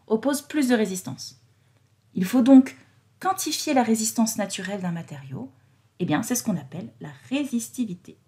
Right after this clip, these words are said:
que l'on note avec cette lettre grecque qui s'appelle rho. Eh bien, plus la résistivité d'un matériau est grande, plus il oppose de résistance naturelle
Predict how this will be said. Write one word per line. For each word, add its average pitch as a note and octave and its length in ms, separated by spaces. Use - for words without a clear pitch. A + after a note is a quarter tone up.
que - 120
l'on F3+ 120
note F#3 460
avec A3+ 180
cette - 380
lettre F3 420
grecque F#3 320
qui - 100
s'appelle - 480
rho. F3+ 340
Eh - 60
bien, B2+ 220
plus G4 320
la D4 100
résistivité A#3 840
d'un G3 100
matériau F3 640
est E3 100
grande, D#3 460
plus D#4 220
il A3+ 180
oppose D4 500
de G3+ 80
résistance C4 680
naturelle B3+ 580